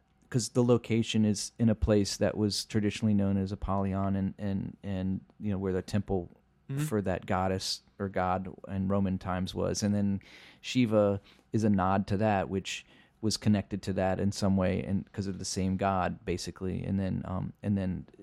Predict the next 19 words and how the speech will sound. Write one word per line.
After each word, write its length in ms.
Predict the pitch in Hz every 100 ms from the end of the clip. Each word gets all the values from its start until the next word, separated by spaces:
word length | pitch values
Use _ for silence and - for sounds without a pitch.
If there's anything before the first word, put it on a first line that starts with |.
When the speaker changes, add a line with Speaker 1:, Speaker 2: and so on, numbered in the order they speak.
| 98
Speaker 1:
they 100 | -
would 140 | 110 110
say, 140 | 107
"Oh, 160 | 135 127
it's 100 | -
just 220 | - -
a 60 | 120
nod 500 | 113 107 107 107 -
to 200 | 110 101
tradition 720 | - 95 107 - 104 98 98
and 240 | 101 98
to 180 | - 101
history, 640 | - 107 - 101 95 95
and 180 | 95 90 - - - - -
it 100 | -
doesn't 320 | 127 117 -
have 180 | 110 101
any 160 | 104 95
meaning." 600 | 95 110 113 104 95